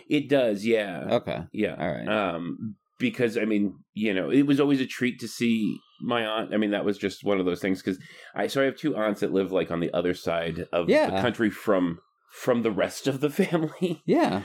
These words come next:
Speaker 1: So when they show up, it's, it's always, like, a treat, you know
Speaker 2: Absolutely,
Speaker 1: what I mean? Or, like,
Speaker 2: yeah.
Speaker 1: when I
Speaker 2: It's
Speaker 1: get
Speaker 2: like
Speaker 1: to
Speaker 2: when we go to Texas and visit our family.
Speaker 1: Exact-, it just hit me, and it hit me a lot harder than I, I thought it would. You know what I mean? Like, I wasn't really expect-,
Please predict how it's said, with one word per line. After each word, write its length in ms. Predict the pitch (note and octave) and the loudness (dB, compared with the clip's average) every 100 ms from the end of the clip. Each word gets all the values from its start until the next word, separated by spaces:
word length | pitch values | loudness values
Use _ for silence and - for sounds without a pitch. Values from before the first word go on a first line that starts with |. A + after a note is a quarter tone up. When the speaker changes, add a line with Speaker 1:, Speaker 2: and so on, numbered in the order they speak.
| - | -8
Speaker 1:
So 300 | - - D3+ | -8 2 4
when 220 | C#3+ D3 | 6 4
they 160 | D#3+ G#3+ | 4 2
show 300 | - A#3 C3+ | 2 2 4
up, 360 | E3 G#2 E2 | 2 0 0
it's, 320 | G#2+ G#2 G2+ A#2 | 2 2 -2 -4
it's 160 | A2+ | 2
always, 240 | B2+ A#2 G#2+ | 4 4 4
like, 160 | G#2 | 0
a 60 | G2 | -2
treat, 320 | - E2+ D2 | -2 -4 -2
you 140 | - F#2+ | -2 0
know 60 | |
Speaker 2:
Absolutely, 320 | C#3+ F3 G3 | 0 0 2
Speaker 1:
what 40 | A3+ | 4
I 60 | |
mean? 60 | A#3 | 6
Or, 60 | A3+ | 6
like, 80 | A3 | 4
Speaker 2:
yeah. 80 | G#3 | 4
Speaker 1:
when 80 | - | 2
I 60 | - | 2
Speaker 2:
It's 80 | C3 | 4
Speaker 1:
get 40 | |
Speaker 2:
like 160 | D3+ A#2 | 2 2
Speaker 1:
to 60 | |
Speaker 2:
when 140 | D#3 D3+ | 0 0
we 100 | C#3 | 2
go 160 | D3 | 4
to 400 | D3 C#3+ C#3+ C#3 | 6 6 6 4
Texas 520 | C#3 D3+ - - - | 0 -2 -2 -8 -6
and 120 | A#2 G#2+ | -2 0
visit 240 | G2+ F#2 | 0 2
our 80 | E2+ | 0
family. 320 | - F2 F#2 | 0 -2 2
Speaker 1:
Exact-, 460 | E3 D3 F3+ F#3 G3 - - - | 2 2 0 0 -6 -12 -20 -4
it 60 | E3 | -2
just 200 | C4+ - | -2 0
hit 220 | G#3+ A#2+ | 0 2
me, 100 | G#2+ | 0
and 80 | A#2 | 2
it 60 | |
hit 160 | D#3+ B3+ | 2 2
me 80 | C4 | 2
a 60 | |
lot 240 | E3+ C#3+ A#2+ | 2 0 0
harder 340 | A#2+ A#2+ C3 | 0 2 2
than 180 | A#2 G#2 | 2 0
I, 160 | G2 - | -2 -8
I 180 | - G2 - - - - | -4 -4 -4 -16 -20 -8
thought 260 | F#2+ F2 B2+ | -6 0 0
it 120 | F3+ | 2
would. 320 | G3 A#3+ C4+ - - _ B2+ | 2 2 0 -8 -16 _ 2
You 140 | C#3+ | 2
know 60 | C3+ | 4
what 120 | C3+ | 2
I 20 | |
mean? 160 | C3 C#3 | 2 2
Like, 140 | C3+ | 2
I 80 | C#3 | 2
wasn't 340 | C#3 D#3 D3+ | 4 4 2
really 260 | A2+ A#2 B2+ | 2 2 2
expect-, 300 | C3 C#3 C#3+ | 2 0 -2